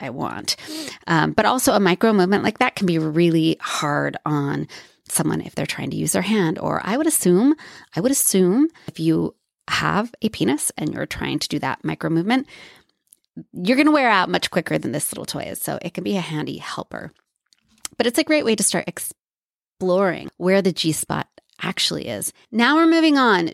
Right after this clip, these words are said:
to the spot I have received the most questions about,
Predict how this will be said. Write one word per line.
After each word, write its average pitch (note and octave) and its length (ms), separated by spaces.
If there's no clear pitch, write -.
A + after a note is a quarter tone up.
to D4 420
the A3+ 200
spot B3 420
I G3+ 100
have G#3+ 220
received B3+ 800
the G#3 260
most A3 640
questions - 720
about, - 260